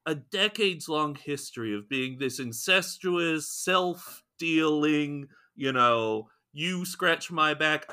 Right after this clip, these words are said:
I scratch yours, we export,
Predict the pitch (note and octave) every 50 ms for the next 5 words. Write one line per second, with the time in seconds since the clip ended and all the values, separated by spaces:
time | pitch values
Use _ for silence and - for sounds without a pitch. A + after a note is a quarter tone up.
0 | - - E3 E3+ E3 D#3+ D#3 - - - D3 D3+ D3 - - - - C#3 C#3+ C#3+
1 | C#3 C#3+ C#3 C3 C3 C3+ C3 C3+ C3 B2 A2+ - - - - - _ - B2+ B2+
2 | C3+ D#3+ F#3+ F#3 F3+ E3+ - D#3 D#3 D#3 - - - - _ - D#3 C#3 C3+ C3
3 | C3 B2+ B2+